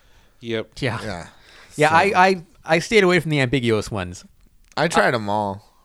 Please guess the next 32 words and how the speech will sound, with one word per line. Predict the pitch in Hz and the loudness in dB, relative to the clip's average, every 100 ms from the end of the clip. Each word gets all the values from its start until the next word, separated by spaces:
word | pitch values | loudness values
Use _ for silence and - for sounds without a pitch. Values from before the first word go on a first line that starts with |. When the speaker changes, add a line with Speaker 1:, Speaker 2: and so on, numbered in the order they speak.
| _ - | _ -12
Speaker 3:
and | 110 120 123 | -8 -6 -4
they | 143 | -2
usually | 190 240 302 135 | -2 -4 -6 -8
did | 113 107 | -8 -8
something | 113 107 104 85 | -10 -12 -12 -16
cool. | 80 80 71 - _ _ | -16 -20 -20 -20 _ _
Speaker 1:
Mm-hmm. | 123 123 123 120 _ _ _ _ | -18 -16 -16 -18 _ _ _ _
Speaker 3:
Or, | - 127 131 107 95 101 - - _ _ - | -2 2 2 -2 -8 -18 -20 -20 _ _ -12
yeah, | 113 107 98 | -6 -4 -2
I, | 107 104 - - _ _ 107 113 | -6 -8 -20 -20 _ _ -18 -10
nothing | 127 147 | -8 -8
really | 131 120 95 | -6 -6 -6
messed | 104 98 92 | -8 -8 -10
me | 92 | -10
up | 92 | -10
too | - 95 | -12 -12
much. | 90 87 | -10 -10
I | 98 | -10
think | 113 | -10
one | 101 98 | -6 -6
Speaker 1:
I | 131 | -4
feel | 185 214 | -2 0
like | 160 | 0
one | 131 147 143 | -2 -4 -2
I | 127 | -2
lost, | 113 113 117 - - | -2 -4 -6 -8 -12
like, | 117 104 - | -12 -12 -14
y-, | |
you | 113 120 120 | -14 -12 -10
kinda | 131 113 | -8 -6
lose | 110 117 110 | -6 -8 -10
control. | - 101 - 104 107 110 | -14 -16 -12 -10 -8 -10